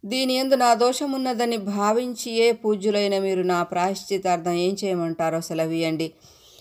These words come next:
వైశంపాయను నుండి తిరిగి మీ వద్దకు చేర్చే అవకాశం నాకు ఇవ్వండి. నా తండ్రి నుండి వైశంపాయనుని అన్వేషించటానికి అనుమతిని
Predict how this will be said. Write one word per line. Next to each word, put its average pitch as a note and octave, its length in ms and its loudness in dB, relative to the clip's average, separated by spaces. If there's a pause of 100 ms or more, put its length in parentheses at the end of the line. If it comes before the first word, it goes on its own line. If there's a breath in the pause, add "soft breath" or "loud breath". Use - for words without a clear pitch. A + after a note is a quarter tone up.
(140 loud breath)
వైశంపాయను F#3 640 2
నుండి F3 180 0
తిరిగి F3+ 320 0
మీ F3 140 2
వద్దకు E3+ 420 -4
చేర్చే F3 260 -4
అవకాశం A3 580 -2
నాకు F3 220 -4
ఇవ్వండి. D#3+ 540 -2
నా F3 280 2
తండ్రి F3 600 2
నుండి E3+ 380 2
వైశంపాయనుని F3 880 0
అన్వేషించటానికి E3+ 1000 -2
అనుమతిని G3+ 600 0